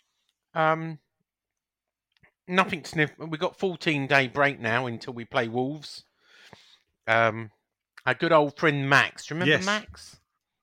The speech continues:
Speaker 1: Who's now
Speaker 2: His
Speaker 1: at Wolves?
Speaker 2: bird's Kelly, what's her name, who does Premier League T V now.
Speaker 1: His, his
Speaker 2: Sorry.
Speaker 1: partner, yes, not his
Speaker 2: Sorry.
Speaker 1: bird.
Speaker 2: Uh,
Speaker 1: His
Speaker 2: uh,
Speaker 1: partner
Speaker 2: how
Speaker 1: is Kelly, who does
Speaker 2: misogynist of me.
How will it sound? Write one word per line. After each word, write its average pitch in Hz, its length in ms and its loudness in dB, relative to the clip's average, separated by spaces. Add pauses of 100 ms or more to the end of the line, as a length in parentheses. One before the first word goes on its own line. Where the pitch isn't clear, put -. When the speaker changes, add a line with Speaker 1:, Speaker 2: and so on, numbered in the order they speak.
(400)
Speaker 1:
Who's 131 140 -16
now 143 140 0
Speaker 2:
His 135 100 -4
Speaker 1:
at - 40 -10
Wolves? 151 120 2
Speaker 2:
bird's 175 220 6
Kelly, 151 320 0
what's 147 280 -6
her 135 100 -4
name, 110 240 -4
who 117 120 -10
does 151 260 -2
Premier 156 360 -4
League 151 220 -4
T 143 240 -6
V 160 200 -6
now. 95 280 -8 (1080)
Speaker 1:
His, 170 260 0
his 165 320 -2
Speaker 2:
Sorry. 143 340 6
Speaker 1:
partner, 98 140 -4
yes, 110 560 -2
not 156 100 -6
his 113 80 -6
Speaker 2:
Sorry. 135 200 0
Speaker 1:
bird. 110 360 -2
Speaker 2:
Uh, 151 220 2 (180)
Speaker 1:
His 180 100 0
Speaker 2:
uh, 160 140 -6
Speaker 1:
partner 185 380 0
Speaker 2:
how 285 80 6
Speaker 1:
is 214 160 -4
Kelly, 123 380 0
who 110 40 6
does - 80 4
Speaker 2:
misogynist 156 680 2
of 120 160 -2
me. 107 280 -12